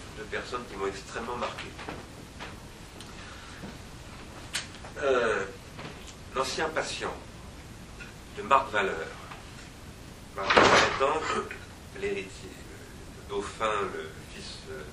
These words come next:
institutionnel et spirituel de Olivenstein que tu citais au départ. Marc Valeur est aujourd'hui le directeur de l'hôpital Marmottan.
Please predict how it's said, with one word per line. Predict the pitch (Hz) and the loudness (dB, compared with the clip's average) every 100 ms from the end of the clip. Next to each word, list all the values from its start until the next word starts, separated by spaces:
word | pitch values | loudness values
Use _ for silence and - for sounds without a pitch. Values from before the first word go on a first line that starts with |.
| - - - - - | -10 -12 -12 -12 -10
institutionnel | 92 - - - - 92 85 | -8 -8 -10 -10 -4 -4 -4
et | 80 | -8
spirituel | - 85 82 - 135 147 - - - - - - - - - - - - - | -8 -10 -8 -2 -2 -2 -6 -12 -12 -12 -14 -14 -14 -14 -14 -12 -12 -12 -8
de | 90 | -4
Olivenstein | 95 107 98 - 117 113 - | -4 -2 -2 0 4 4 2
que | 95 | -8
tu | - - | -8 -10
citais | - - | -6 -4
au | |
départ. | 113 104 92 80 | -4 -4 -4 -2
Marc | 87 | -2
Valeur | 90 113 113 | -2 2 2
est | 95 | 0
aujourd'hui | 87 95 | -2 -4
le | 98 | -6
directeur | - 101 98 - 117 | -2 2 2 0 -2
de | |
l'hôpital | 98 - - 98 | -2 -4 -2 0
Marmottan. | 92 92 - - | 0 -2 -4 -8